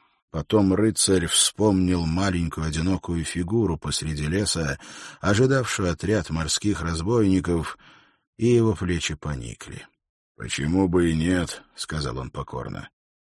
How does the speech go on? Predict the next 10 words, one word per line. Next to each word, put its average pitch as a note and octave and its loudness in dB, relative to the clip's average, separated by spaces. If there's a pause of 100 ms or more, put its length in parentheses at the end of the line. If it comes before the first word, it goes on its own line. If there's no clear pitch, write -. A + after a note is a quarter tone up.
«Мне F2 4
ещё B2 4
никогда A2+ 6
не B2 4
доводилось G#2+ 6
вести E2+ 2
со E2 -2
скандианцами D#2 -2
светские D2+ -4
беседы. C2+ -6